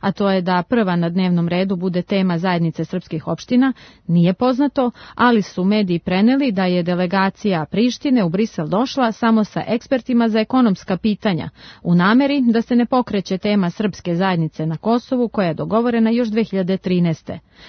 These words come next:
Stano se, međutim, u međuvremenu oglasio i po tom pitanju, izjavljujući kako Priština ima međunarodnu obavezu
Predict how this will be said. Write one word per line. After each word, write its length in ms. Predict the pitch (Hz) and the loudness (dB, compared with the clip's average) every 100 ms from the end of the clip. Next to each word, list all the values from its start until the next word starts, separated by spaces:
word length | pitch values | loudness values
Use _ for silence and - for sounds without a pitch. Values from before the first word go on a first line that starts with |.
| - - | -20 -16
Stano 360 | - 208 196 165 | -2 2 2 -2
se, 200 | - 151 | -6 -2
međutim, 640 | 220 233 247 240 240 226 | 0 0 -2 -2 0 0
u 120 | 247 277 | 0 2
međuvremenu 720 | 226 180 170 190 233 233 190 | 2 2 -2 0 2 2 0
oglasio 440 | 180 208 214 240 | 0 -2 -2 -2
i 60 | 214 | -2
po 140 | 202 | -4
tom 240 | - 240 185 | -2 0 2
pitanju, 520 | 214 - 202 156 131 - | 0 0 0 0 -4 -8
izjavljujući 760 | 170 165 170 208 254 247 277 | -4 -2 0 0 0 -2 -4
kako 340 | 247 180 - 156 | -4 -4 -4 -6
Priština 540 | 180 240 247 269 220 | -2 -2 -2 0 2
ima 200 | 220 233 | 4 4
međunarodnu 680 | 208 180 196 196 202 175 185 | 2 2 2 2 0 0 0
obavezu 480 | 226 233 226 226 | 0 0 0 0